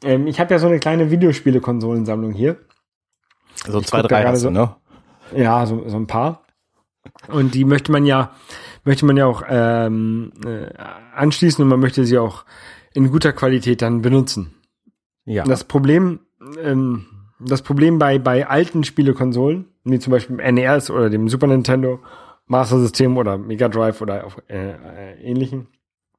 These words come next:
Speaker 2: Mhm.
Speaker 1: ist halt, ähm, dass sie halt noch ein analoges Videosignal haben.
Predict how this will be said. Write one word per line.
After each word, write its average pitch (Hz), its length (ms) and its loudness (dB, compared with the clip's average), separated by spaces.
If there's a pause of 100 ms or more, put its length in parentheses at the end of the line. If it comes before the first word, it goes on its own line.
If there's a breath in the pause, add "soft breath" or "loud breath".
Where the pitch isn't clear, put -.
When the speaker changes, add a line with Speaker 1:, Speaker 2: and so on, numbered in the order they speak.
(260)
Speaker 2:
Mhm. 127 220 -2
Speaker 1:
ist 151 240 -2
halt, 143 300 -2 (580 loud breath)
ähm, 127 400 2
dass 123 160 0
sie - 80 2
halt 135 80 2
noch 127 100 0
ein 127 60 -2
analoges 127 560 0
Videosignal 107 580 0
haben. 151 300 -2